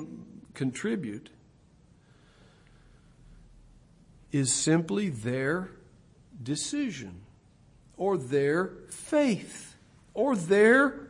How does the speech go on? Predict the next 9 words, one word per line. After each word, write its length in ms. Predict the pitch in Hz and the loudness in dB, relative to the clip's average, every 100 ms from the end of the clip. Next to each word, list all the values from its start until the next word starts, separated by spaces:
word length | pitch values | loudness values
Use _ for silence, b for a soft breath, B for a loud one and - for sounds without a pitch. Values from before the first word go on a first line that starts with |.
| - | -14
prayer. 720 | - 311 349 349 330 254 127 - - - _ - _ _ - _ _ _ _ - _ - - - - - - _ - b b b b b _ _ 208 | -2 4 6 6 6 2 -2 -10 -18 -20 _ -20 _ _ -20 _ _ _ _ -20 _ -20 -20 -20 -20 -20 -20 _ -20 b b b b b _ _ -2
And 100 | 202 | 0
beloved, 380 | 220 269 277 | 2 2 4
this 180 | 311 330 | 2 2
is 240 | 269 202 - - - - | 0 -2 -6 -12 -18 0
especially 920 | 202 180 - 302 370 349 285 226 202 208 | 2 2 2 2 4 2 0 0 -2 0
a, 300 | 196 175 165 B - | 0 0 -2 B -2
a 120 | 180 | 0
deceptive, 1040 | 143 147 156 - 262 330 370 - 147 101 | 0 -2 -2 0 4 4 4 2 0 0